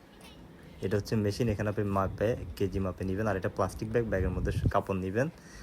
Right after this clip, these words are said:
যেগুলো যেগুলো কিনবেন, যতটুক হয় ততটুক পে করবেন আপনি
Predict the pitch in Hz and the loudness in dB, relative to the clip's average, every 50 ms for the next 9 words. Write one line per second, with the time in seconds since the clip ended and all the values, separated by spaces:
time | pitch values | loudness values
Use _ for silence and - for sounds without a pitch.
0 | - - - 95 95 98 92 104 104 98 107 107 110 110 110 - 117 110 101 95 | -16 -14 -6 0 0 2 4 4 4 4 4 4 4 4 4 4 4 4 4 4
1 | 98 107 123 151 143 - - - - - - - - - - - - - - - | 4 2 2 0 -4 -8 -12 -16 -16 -16 -16 -16 -16 -16 -16 -16 -16 -16 -16 -14
2 | - - - - - - - - - - - 92 95 104 98 - - 123 110 127 | -14 -16 -16 -16 -16 -14 -14 -12 -12 -10 -6 0 2 2 2 2 2 4 6 8
3 | 120 117 - 104 - - 120 107 - - 101 98 98 95 92 87 90 90 87 92 | 6 8 6 2 2 2 0 0 4 4 4 4 4 4 4 4 4 2 2 0
4 | - - - - | 0 -2 -2 -6